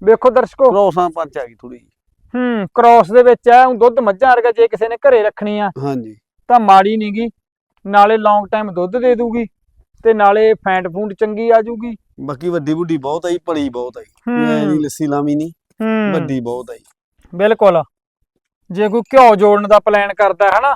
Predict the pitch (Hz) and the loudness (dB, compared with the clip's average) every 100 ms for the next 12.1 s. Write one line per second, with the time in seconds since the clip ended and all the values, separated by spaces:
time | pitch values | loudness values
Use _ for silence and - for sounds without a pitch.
0 | 139 151 139 139 120 113 _ - 202 _ | -4 -4 -4 -8 -12 _ _ -6 -6 _
1 | 269 254 202 185 226 208 180 _ _ _ | 4 6 6 2 -2 -4 -8 _ _ _
2 | _ 190 208 196 226 185 254 233 196 175 | _ -2 2 2 4 4 4 4 0 -2
3 | 175 220 294 180 190 202 185 180 175 156 | 0 0 0 -2 -4 -6 -6 -10 -10 -10
4 | 127 120 127 120 240 247 226 175 143 127 | -10 -20 -18 -8 -4 -2 -2 -6 -10 -16
5 | 117 _ _ 302 320 302 262 269 247 254 | -20 _ _ 0 4 4 4 2 2 4
6 | 269 285 233 - 269 294 277 254 208 202 | 4 2 0 0 2 2 4 2 4 2
7 | 190 240 202 165 _ - 202 208 185 139 | 4 2 2 -2 _ -8 2 2 2 -4
8 | - _ _ - 185 180 - 180 175 147 | -8 _ _ -6 -4 -4 -4 -2 -2 -2
9 | 127 123 120 131 127 _ 202 226 233 254 | -6 -14 -16 -18 -20 _ 4 6 6 4
10 | 247 - 277 247 - _ _ _ _ _ | 2 2 4 4 2 _ _ _ _ _
11 | 196 233 208 214 226 233 247 240 233 247 | -2 0 0 -2 -2 2 6 6 6 4